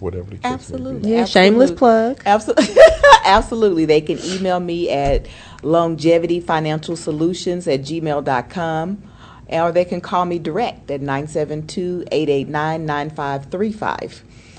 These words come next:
Speaker 2: So either one of those ways is gonna get to me right away, and I'll be able to help them out.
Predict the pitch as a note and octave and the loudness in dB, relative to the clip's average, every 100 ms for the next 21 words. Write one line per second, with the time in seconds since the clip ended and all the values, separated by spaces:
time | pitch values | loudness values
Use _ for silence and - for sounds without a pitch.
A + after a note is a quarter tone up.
0 | - - C#3+ A2 D3+ F3 E3+ D#3+ D#3+ D#3 | -18 -4 0 2 2 0 -2 -2 0 0
1 | D#3 D3+ D3+ D3+ C#3+ C#3 C3+ B2 A#2 C#3 | 0 0 0 -4 -10 -8 -8 -8 -8 -10
2 | - - - G3+ D#3+ C3 C#3 - C#3+ D3 | -10 -20 -6 -4 -2 -6 -8 -12 -4 -2
3 | D3 C3+ - - - - - - - - | 0 0 -2 -10 -20 -20 -20 -20 -20 -16
4 | C#3+ C#3 C#3 C#3 C#3 C3+ D#3 C3 D3 D3+ | -10 -8 -4 -2 -2 -4 -4 -6 -6 -8
5 | D#3+ - - | -8 -10 -14